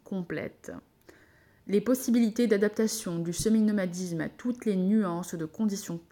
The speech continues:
naturelles, économiques ou sociales en font un processus beaucoup moins traumatisant qu'une fixation immédiate et inconsidérée.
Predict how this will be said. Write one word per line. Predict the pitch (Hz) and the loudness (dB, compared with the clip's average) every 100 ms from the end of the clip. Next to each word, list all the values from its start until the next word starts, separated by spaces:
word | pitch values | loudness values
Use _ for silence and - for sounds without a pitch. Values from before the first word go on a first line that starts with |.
| _ - | _ -6
naturelles, | 196 226 - 170 151 - - - - _ - | -2 -2 -4 -6 -4 -4 -6 -12 -20 _ -4
économiques | 220 233 202 160 151 - - _ - _ | 2 2 2 0 -6 -10 -18 _ -20 _
ou | 202 | -10
sociales | 190 262 240 - 156 - - 170 - - _ - | -2 -2 0 -2 -4 -4 -8 -10 -20 -20 _ -8
en | 196 208 | -6 -6
font | - 240 220 | -4 0 0
un | 170 | -2
processus | - 220 202 - 208 - - | -4 0 -2 -2 -6 -8 -4
beaucoup | 226 - | -2 2
moins | 226 196 180 | 4 4 0
traumatisant | 175 262 240 233 196 160 156 - _ _ - | -2 0 0 0 -6 -6 -6 -10 _ _ -4
qu'une | 220 208 | 0 0
fixation | - 254 - 208 - - 185 - | 0 -6 -2 -2 -2 -6 -8 -2
immédiate | 247 226 185 170 156 - - | 2 4 2 0 -2 -4 -10
et | - - | -10 -4
inconsidérée. | 226 233 202 - 180 156 - - | -2 -2 -4 -2 -2 -2 -6 -14